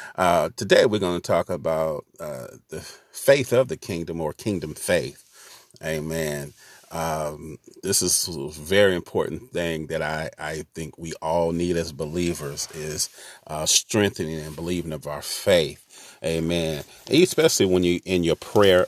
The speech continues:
life. Yeah, yes, your prayer life needs to be, um,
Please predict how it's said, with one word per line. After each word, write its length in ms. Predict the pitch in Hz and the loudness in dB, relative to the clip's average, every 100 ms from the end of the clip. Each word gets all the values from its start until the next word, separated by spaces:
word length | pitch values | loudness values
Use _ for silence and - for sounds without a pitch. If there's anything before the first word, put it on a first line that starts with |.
| - | 0
life. 1000 | 78 82 90 82 - - - - - - - - _ - - - | -2 4 6 6 2 -6 -4 -4 -8 -12 -20 -20 _ -20 -18 -8
Yeah, 320 | 92 80 73 | -4 -2 -2
yes, 500 | 73 76 73 - - | -4 -4 -2 0 0
your 80 | 80 | -2
prayer 340 | - 95 85 | 0 2 4
life 440 | 82 78 73 - 90 | 2 2 0 -4 -4
needs 260 | 85 80 | -4 -4
to 160 | - 78 | -4 -8
be, 400 | 80 82 78 - - - - - - | -8 -8 -8 -12 -18 -18 -18 -18 -6
um, 680 | 87 82 78 80 73 78 | -2 0 0 -2 -4 -10